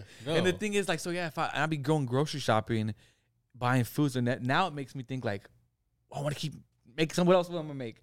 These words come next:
Speaker 2: Yeah.
Speaker 1: What else am I gonna make? A sandwich? Oh, let me make two sandwiches
Speaker 2: Yeah, yeah,
Speaker 1: and an
Speaker 2: yeah.
Speaker 1: egg and
Speaker 2: Are you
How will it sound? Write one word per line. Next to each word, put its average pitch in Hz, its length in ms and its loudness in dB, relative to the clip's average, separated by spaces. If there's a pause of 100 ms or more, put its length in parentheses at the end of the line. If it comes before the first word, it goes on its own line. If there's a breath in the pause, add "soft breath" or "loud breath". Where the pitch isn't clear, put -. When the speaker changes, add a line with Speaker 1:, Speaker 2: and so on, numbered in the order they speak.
(100)
Speaker 2:
Yeah. 127 160 -2
Speaker 1:
What 165 100 4
else 180 80 6
am 175 60 -2
I 170 40 0
gonna 160 80 0
make? 135 140 0
A 143 40 -4
sandwich? 175 460 -2 (260 loud breath)
Oh, 147 100 4
let 160 80 4
me 165 60 4
make 151 200 2
two 202 140 6
sandwiches 147 380 0
Speaker 2:
Yeah, 135 120 2
yeah, 127 200 0
Speaker 1:
and 143 80 2
an 147 60 -4
Speaker 2:
yeah. 151 60 -2
Speaker 1:
egg 170 320 0
and 127 320 -4 (380 soft breath)
Speaker 2:
Are 135 60 4
you - 60 6